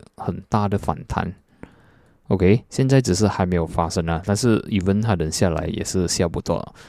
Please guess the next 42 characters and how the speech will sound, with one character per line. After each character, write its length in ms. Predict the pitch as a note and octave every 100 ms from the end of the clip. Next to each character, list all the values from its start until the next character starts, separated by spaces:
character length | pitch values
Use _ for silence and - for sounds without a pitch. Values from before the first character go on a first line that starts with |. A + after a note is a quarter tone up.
| -
然 100 | -
后 100 | F2+
如 140 | F#2+ F2+
果 180 | F2
是 140 | E2+ G#2
我 180 | F#2+ E2
们 180 | D#2+ E2
找 280 | - - - _ _ _ -
long 320 | G2+ F#2+ G#2
的 80 | G2
opportunity， 640 | - - F#2 - E2 -
可 140 | F2+ F2
能 180 | E2 E2
会 100 | F#2+
给 140 | F2+
我 80 | D#2+
们 120 | D#2+
比 100 | E2
较 180 | E2+ F#2 -
大 240 | G2+ E2+
的， 240 | E2+ E2 - - - - _
呃， 260 | - C#2+ C#2+
risk， 380 | F#2 F#2+ - - - _ -
呃， 300 | F#2 B1+ - - A#2+
的 180 | G2+
reward 640 | F2 F2 F2+ E2+ E2 F2+ -
啦。 200 | - - -
OK， 300 | F#2+ G2 G2+
所 200 | - A2
以 80 | F#2+
现 220 | - C3
在， 320 | C#3 C3+ C3+ - - - _ -
呃， 140 | - - -
pending 340 | G2+ F#2+ G#2
啦， 140 | A2 G#2
OK，pending 560 | G2+ F#2 G2 F#2 F2+ G2
for 200 | - E2
一 60 | D#2+
个 340 | F#2+ F2+ F2
比 120 | -
较 500 | F2+ - F2+ F2 E2+ -
可-， 160 | -